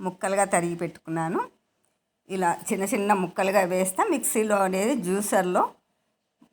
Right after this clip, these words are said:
మ్, మనకు జ్యూస్ అనేది బాగా వస్తుంది. ఇప్పుడంతా ఇవన్నీ కలిపి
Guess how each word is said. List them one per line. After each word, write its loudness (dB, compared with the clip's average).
మ్, -4
మనకు -4
జ్యూస్ 0
అనేది 0
బాగా 6
వస్తుంది. -6
ఇప్పుడంతా -4
ఇవన్నీ -2
కలిపి -4